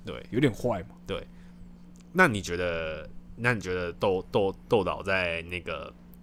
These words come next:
Speaker 1: 《蒙甲》里面那个演得比较好，还是《爱》里面那个爸爸演得好？
Speaker 2: 不是啊，他的蒙甲戏份其实没有很多欸。
Speaker 1: 对，但他这算蛮关键的，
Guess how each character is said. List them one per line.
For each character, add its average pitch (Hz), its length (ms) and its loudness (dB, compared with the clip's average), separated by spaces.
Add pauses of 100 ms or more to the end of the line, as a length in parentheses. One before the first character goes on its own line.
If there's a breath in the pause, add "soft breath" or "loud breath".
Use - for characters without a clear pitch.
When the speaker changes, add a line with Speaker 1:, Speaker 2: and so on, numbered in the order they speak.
(140)
Speaker 1:
《蒙 104 220 0
甲》 107 160 4
里 80 80 -4
面 90 200 -4
那 90 120 -4
个 90 60 -4
演 82 160 -8
得 73 40 -10
比 82 100 -16
较 85 140 -2
好， 82 80 -6
还 80 100 -4
是 90 80 -10
《爱》 95 180 -4
里 76 140 -10
面 80 240 -10
那 87 80 -10
个 85 60 -10
爸 85 180 -4
爸 80 140 -8
演 71 160 -14
得 - 80 -16
好？ - 140 -16 (1900 soft breath)
Speaker 2:
不 - 120 -4
是 - 100 6
啊， 160 120 6
他 175 80 12
的 202 80 12
蒙 139 180 12
甲 131 140 10
戏 123 140 6
份 135 300 6 (320)
其 - 140 2
实 113 60 4
没 131 60 8
有 131 80 10
很 117 120 6 (100)
多 104 240 8
欸。 85 100 -2 (440)
Speaker 1:
对， - 120 4
但 160 140 0
他 175 100 4
这 - 120 2
算 - 180 12
蛮 95 220 8
关 98 260 2
键 98 320 -2
的， - 80 -16